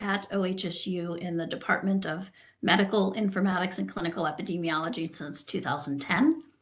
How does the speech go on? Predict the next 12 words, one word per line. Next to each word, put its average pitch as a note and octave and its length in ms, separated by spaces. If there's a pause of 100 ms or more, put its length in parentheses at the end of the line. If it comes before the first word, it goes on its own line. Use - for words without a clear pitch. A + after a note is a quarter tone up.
(460)
My G3 200
first - 800
systematic G#3 720
review G#3 340
there F#3 200
was F#3 180
on E3+ 320
public F#3 400
reporting F3 480
of E3 140
quality F3 420
measures C#4 560